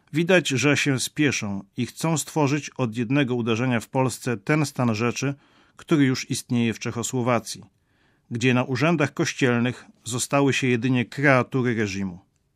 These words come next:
Ale Polska to nie Czechosłowacja”. Z przejęciem ambasadora zaistniałą sytuacją kontrastowała duża ufność i optymizm dostojników watykańskich.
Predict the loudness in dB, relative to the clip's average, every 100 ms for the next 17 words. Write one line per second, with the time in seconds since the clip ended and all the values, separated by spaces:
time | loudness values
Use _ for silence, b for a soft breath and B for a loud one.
0 | _ -2 0 0 0 0 0 -6 -10 -10
1 | _ _ _ 2 2 2 -2 -4 -4 -6
2 | -6 -8 -12 -20 _ _ _ _ _ _
3 | _ _ b b b b b _ _ _
4 | -10 -2 2 4 4 2 2 4 2 0
5 | -2 -2 0 0 -2 -6 _ -10 -2 -2
6 | -2 -2 -2 -2 -4 -2 -2 -2 -4 -4
7 | -2 -2 0 -2 -2 -2 -2 0 -2 -6
8 | -4 0 0 0 0 2 0 0 -6 -8
9 | -6 -6 -4 -2 0 0 -2 -2 -2 -2
10 | -2 -2 -4 -6 -6 -6 -4 -4 -4 -10
11 | -18 -20